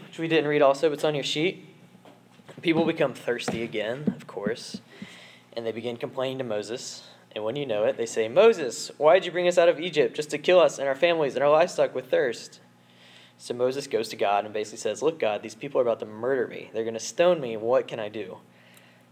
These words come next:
So the Lord tells him to take a few of the Israelite leaders with him to a rock and to hit a rock with his staff. And God says if he does this, water will flow from the rock, and it does, and they drink. <clears throat> All right. Got that?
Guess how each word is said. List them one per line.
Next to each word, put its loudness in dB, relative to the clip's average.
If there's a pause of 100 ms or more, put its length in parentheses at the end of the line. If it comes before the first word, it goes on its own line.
So -20
the -2
Lord 4
tells 0
him -6
to -4
take -4
a -6
few -4
of -8
the -12
Israelite 0
leaders -4
with -4
him -8
to -8
a 0
rock -4 (240)
and -12
to -8
hit -4
a -4
rock -2
with -16
his -12
staff. -8 (1200)
And -14
God 2
says -10
if -12
he -10
does -2
this, -12
water -2
will -8
flow -10
from -16
the -20
rock, -14
and -14
it -18
does, -12
and -16
they -12
drink. -20 (760)
<clears throat> -20
All -8 (580)
right. -10 (640)
Got -10
that? -14